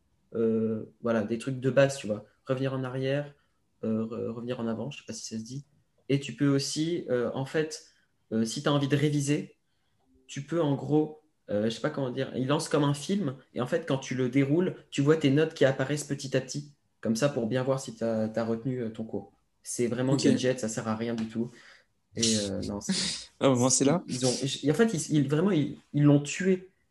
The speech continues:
Speaker 1: Ils ont vraiment tué leur produit, quoi. Je sais pas comment c'est possible d'être aussi bête.
Speaker 2: Ok, bah, intéressant, parce que moi, du coup, j'ai jamais utilisé ça. Moi, je reste, je reste fidèle au pencil. <laughs>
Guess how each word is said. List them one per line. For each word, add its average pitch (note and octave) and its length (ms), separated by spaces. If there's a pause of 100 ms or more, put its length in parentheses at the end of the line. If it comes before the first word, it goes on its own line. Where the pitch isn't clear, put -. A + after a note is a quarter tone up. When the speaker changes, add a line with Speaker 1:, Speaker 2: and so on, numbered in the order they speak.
(140)
Speaker 1:
Ils B2+ 160
ont B2+ 60
vraiment D3 280
tué E3+ 280
leur D3 180
produit, D3 340
quoi. G#2 220
Je - 60
sais - 160
pas F3 100
comment C#3+ 220
c'est A#2 180
possible D3 280
d'être B2 200
aussi B2 200
bête. A#2 260 (1120)
Speaker 2:
Ok, C#3+ 260 (540)
bah, B2 640 (220)
intéressant, D#3 720
parce C#3 140
que - 100
moi, C3+ 120
du C3 100
coup, C3 100
j'ai C3 120
jamais B2 240
utilisé C3+ 500
ça. C#3+ 260 (580)
Moi, C3 100
je C3 60
reste, B2+ 180 (260)
je B2 80
reste D3 300
fidèle C#3 240
au B2+ 40
pencil. C3+ 540
<laughs> - 500